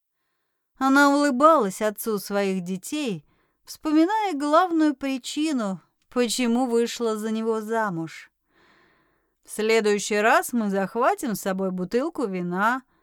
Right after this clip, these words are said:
Венс поцеловал ей руку. "И сексуальное белье.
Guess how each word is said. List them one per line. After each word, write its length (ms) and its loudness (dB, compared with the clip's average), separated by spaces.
Венс 420 -2
поцеловал 680 0
ей 240 -4
руку. 540 -10
"И 160 2
сексуальное 920 -2
белье. 680 -4